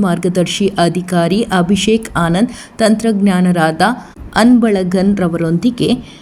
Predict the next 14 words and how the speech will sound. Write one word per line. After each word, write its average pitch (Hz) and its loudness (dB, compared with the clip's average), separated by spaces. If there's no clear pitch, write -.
ಚಿಕ್ಕಮಗಳೂರು 240 2
ಜಿಲ್ಲಾ 208 2
ಪಂಚಾಯಿತಿ 185 -2
ಮುಖ್ಯ 196 0
ಕಾರ್ಯನಿರ್ವಹಣಾಧಿಕಾರಿ 175 -2
ಕೀರ್ತನ, 180 2
ತರೀಕೆರೆ 175 2
ತಾಲೂಕು 170 0
ಪಂಚಾಯಿತಿ 185 -2
ಕಾರ್ಯನಿರ್ವಾಹಕ 175 -2
ಅಧಿಕಾರಿ 175 -2
ಡಾಕ್ಟರ್ 180 0
ಡಿ 220 2
ದೇವೇಂದ್ರಪ್ಪ, 185 0